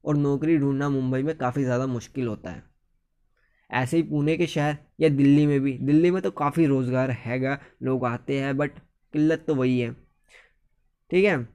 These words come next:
तो इस चीज़ के लिए ये जो बैम्बू डोम है, आप मुझे बताइए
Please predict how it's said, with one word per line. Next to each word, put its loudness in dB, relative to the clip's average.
तो -2
इस -10
चीज़ -6
के 2
लिए 4
ये 0
जो 0
बैम्बू 2
डोम 0
है, -6
आप -2
मुझे 4
बताइए 0